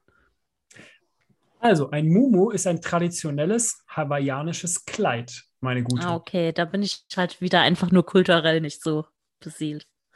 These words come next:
Speaker 1: Mumu. <laughs> Also eigentlich typisch hawaiianisch. Ich weiß nicht, wie, wie vertraut du mit der Hawi-,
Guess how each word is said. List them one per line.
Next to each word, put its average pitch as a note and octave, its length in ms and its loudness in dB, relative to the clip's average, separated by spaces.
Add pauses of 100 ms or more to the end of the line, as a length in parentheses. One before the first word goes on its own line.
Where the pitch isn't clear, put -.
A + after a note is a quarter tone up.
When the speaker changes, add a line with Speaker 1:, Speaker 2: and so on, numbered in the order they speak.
(240)
Speaker 1:
Mumu. C3 460 -6 (500)
<laughs> A#3 1000 4 (220)
Also F3 260 2
eigentlich G3+ 420 4 (440)
typisch G3 340 4
hawaiianisch. D3+ 840 0
Ich B2 80 -12
weiß F3 180 -2
nicht, E3+ 140 -2
wie, E3+ 260 2
wie F3+ 240 2
vertraut F3 480 0
du E3+ 40 2
mit D3 160 0
der C3+ 100 0
Hawi-, C3+ 260 -2